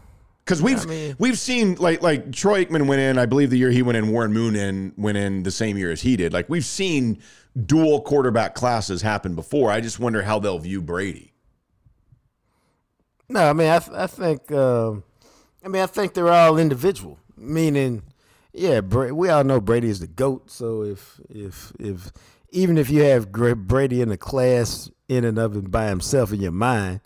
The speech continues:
Speaker 2: you know, Ben Roethlisberger is deserving of the Hall of Fame.
Speaker 1: Oh, yeah. He, he's definitely a Hall of Famer.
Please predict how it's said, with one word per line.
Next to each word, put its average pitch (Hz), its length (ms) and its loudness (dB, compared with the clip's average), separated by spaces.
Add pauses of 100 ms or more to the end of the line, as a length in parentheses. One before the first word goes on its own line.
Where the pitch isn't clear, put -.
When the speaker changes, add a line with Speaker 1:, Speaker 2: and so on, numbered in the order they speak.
(480)
Speaker 2:
you 151 140 -8
know, 110 140 -2
Ben 135 220 -4
Roethlisberger 104 580 -2
is 95 160 -6
deserving 92 480 -4
of 92 80 -6
the 85 60 -8
Hall 95 200 -8
of 82 80 -16
Fame. 104 400 -16
Speaker 1:
Oh, 135 160 2
yeah. 76 200 0
He, 113 200 0
he's 110 360 0
definitely 90 460 -2
a - 40 -6
Hall 67 120 -2
of - 60 -12
Famer. 50 260 -14